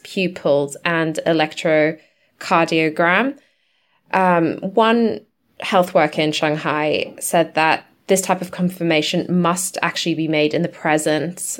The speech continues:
of the deceased, um, family, or there should be records for at least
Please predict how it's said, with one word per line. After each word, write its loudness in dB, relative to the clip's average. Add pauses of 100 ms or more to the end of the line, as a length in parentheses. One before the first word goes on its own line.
(120)
of 0
the 0
deceased, -4 (180)
um, -4
family, 0 (640)
or 4
there 4
should -2
be 0
records 0
for 0
at 2
least -2